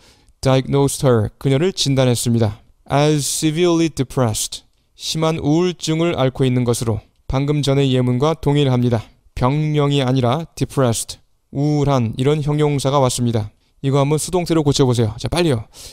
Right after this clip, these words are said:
과거형이니까 she was diagnosed. 그렇죠? She was diagnosed as severely depressed. 또 하나, 사람을 목적으로 취할 경우 다음처럼 나타낼 수도 있겠습니다.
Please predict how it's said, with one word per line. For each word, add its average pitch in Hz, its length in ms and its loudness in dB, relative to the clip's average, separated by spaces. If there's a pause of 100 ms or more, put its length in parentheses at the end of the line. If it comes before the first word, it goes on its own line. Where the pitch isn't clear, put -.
(160)
과거형이니까 135 840 0
she 170 380 -2
was 139 460 0 (520)
diagnosed. 127 840 0
그렇죠? 165 340 -4
She - 180 -6
was 143 180 -2
diagnosed 123 720 -2 (340)
as 120 600 -2
severely 151 720 0
depressed. - 800 -6 (420)
또 143 140 2
하나, 147 160 0
사람을 160 360 0
목적으로 147 540 2
취할 135 320 2
경우 143 320 0
다음처럼 143 720 0
나타낼 131 320 2
수도 - 160 -2
있겠습니다. 110 560 -2